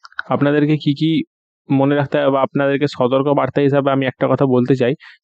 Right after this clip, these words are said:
যে জমি কিনছেন মানেই আপনার কাজ কিন্তু এখানে শেষ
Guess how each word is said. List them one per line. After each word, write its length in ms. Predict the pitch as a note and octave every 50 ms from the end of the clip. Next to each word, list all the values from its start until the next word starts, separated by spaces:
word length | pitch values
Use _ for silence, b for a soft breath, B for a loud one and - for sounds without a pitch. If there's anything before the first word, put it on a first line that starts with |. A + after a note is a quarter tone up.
| _ _
যে 100 | - C3+
জমি 380 | C3 A#2+ B2+ C3 C#3 C#3+ E3 F3
কিনছেন 460 | E3+ - - D#3 D#3 D#3 - E3+ E3+ E3
মানেই 380 | D3+ C#3 C3+ C#3 D3+ D#3+ E3 D#3
আপনার 260 | C#3+ C#3+ D3 D3 D3 -
কাজ 200 | - B2+ B2+ C3 - -
কিন্তু 220 | C#3+ C#3 C3+ C3+ C#3+
এখানে 280 | C#3 C3 C#3 C3+ C#3 C#3+
শেষ 220 | - - C#3+ C3+